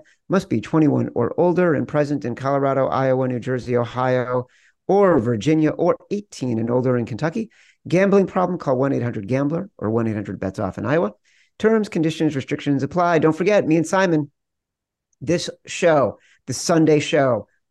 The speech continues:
live two weeks from today, December third. Doors open at the Shepherd and the Knucklehead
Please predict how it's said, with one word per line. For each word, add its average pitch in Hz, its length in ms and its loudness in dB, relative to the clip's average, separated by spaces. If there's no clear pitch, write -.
live 143 640 2
two 170 180 0
weeks 160 200 2
from 147 160 -2
today, 143 520 2
December 143 400 0
third. 135 520 2
Doors 143 260 0
open 147 340 2
at 123 100 -4
the 123 80 -4
Shepherd 160 500 0
and 165 100 0
the 160 60 0
Knucklehead 139 640 -2